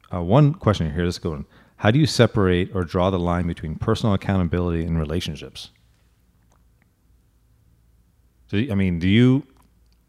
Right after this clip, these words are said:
'cause obviously you don't wanna, it's not like my way or the highway, but, like, how do you allow for, for,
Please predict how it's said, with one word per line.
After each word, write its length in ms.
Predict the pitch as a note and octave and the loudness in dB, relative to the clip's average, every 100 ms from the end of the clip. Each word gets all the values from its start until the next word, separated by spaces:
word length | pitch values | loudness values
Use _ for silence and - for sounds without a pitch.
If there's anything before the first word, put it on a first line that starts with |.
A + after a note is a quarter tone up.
| _ - | _ -8
'cause 120 | G#2 | 0
obviously 280 | A#2 A#2 G#2+ | 0 0 -2
you 60 | |
don't 120 | F#2+ G#2+ | -2 -2
wanna, 140 | G2 | -4
it's 140 | F2 | -6
not 100 | A2 G#2 | -6 -4
like 120 | E2 | -4
my 280 | D#2+ E2 F2+ | -4 -2 -2
way 240 | F2 E2+ | 0 -2
or 100 | D#2+ | -2
the 60 | D#2 | -6
highway, 540 | - E2+ D#2 D2+ D2 - _ _ _ _ _ _ _ _ _ _ _ | -8 -6 -6 -10 -14 -18 _ _ _ _ _ _ _ _ _ _ _
but, 100 | - | 2
like, 140 | F#2+ E2 | 4 4
how 160 | G2 | 2
do 100 | A2+ | 2
you 100 | G#2+ G2 | 2 0
allow 340 | F#2 F2+ F#2 | 0 2 0
for, 480 | - F2 D#2+ D#2 - _ _ | -2 -4 -2 -4 -10 _ _
for, 500 | - - E2+ D#2 D2+ | -10 -2 0 0 -4